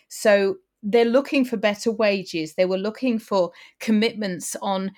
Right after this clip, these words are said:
streaming and those residual fees. And they were also looking for commitments on guardrails to A I. So, uh, only being able to use A I for script writing if there was agreement on that. I think that this is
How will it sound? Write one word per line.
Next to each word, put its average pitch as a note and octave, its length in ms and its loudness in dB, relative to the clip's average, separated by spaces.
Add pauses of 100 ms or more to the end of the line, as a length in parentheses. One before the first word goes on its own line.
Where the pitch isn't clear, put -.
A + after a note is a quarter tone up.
(140)
streaming G#3+ 960 0
and G3 200 -2
those G3 280 2
residual G3 720 -2
fees. D#3+ 380 -4
And G3+ 100 -2
they G3 60 2
were G#3 140 2
also B3+ 340 2
looking E3+ 400 -2
for F3 260 2
commitments G3+ 540 -4
on F3+ 260 -2
guardrails F#3+ 760 -2
to F3+ 280 -2
A F3+ 240 -2
I. F3+ 320 -2
So, F3 340 0 (400)
uh, F3+ 100 -6 (120)
only B3+ 240 8
being G#3 200 -2
able F#3 200 2
to F#3 160 -6
use F#3 300 -4
A F3+ 180 4
I F3 180 0
for F3 140 -12
script - 400 -6
writing F3+ 560 -4 (300)
if A3 240 -4
there G#3 100 0
was G3 160 -4
agreement F#3+ 640 -4
on G3 280 -4
that. D#3 340 -10 (600)
I C4 200 4
think G3 440 -6
that F#3 160 -6
this G#3+ 240 -8
is G3 180 -8